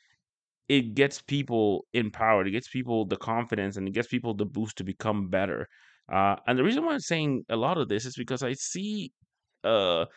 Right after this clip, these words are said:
a lot of kids. Basically, what triggered me to say this was that as I was making an episode, I was looking at,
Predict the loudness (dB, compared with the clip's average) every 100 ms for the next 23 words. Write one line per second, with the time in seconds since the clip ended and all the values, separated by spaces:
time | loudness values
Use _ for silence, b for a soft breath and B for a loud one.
0 | b b b _ _ _ 0 4 4 4
1 | -2 -8 0 2 2 -2 -14 _ -2 -2
2 | -2 -2 -2 -2 -6 _ _ _ -10 0
3 | 0 0 -6 _ _ _ _ -4 -2 0
4 | 0 -2 -4 -6 -2 -2 2 2 2 2
5 | 0 2 0 0 b b _ _ _ _
6 | 2 4 4 2 2 0 0 0 0 0
7 | -2 -2 2 4 4 4 2 -2 -2 -2
8 | 0 2 2